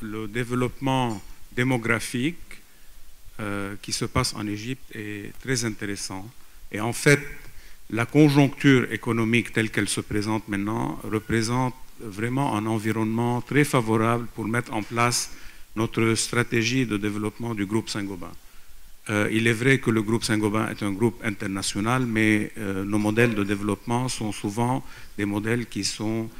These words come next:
euh, faits dans le local, avec des équipes locales, avec des moyens industriels et des investissements qui sont faits dans les pays de développement. Et c'est le cas de l'Égypte, où le groupe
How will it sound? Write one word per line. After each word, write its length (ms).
euh, 640
faits 360
dans 120
le 120
local, 560
avec 240
des 160
équipes 300
locales, 680
avec 260
des 80
moyens 300
industriels 840
et 220
des 220
investissements 640
qui 120
sont 180
faits 320
dans 180
les 160
pays 540
de 260
développement. 540
Et 80
c'est 180
le 120
cas 180
de 80
l'Égypte, 540
où 260
le 160
groupe 280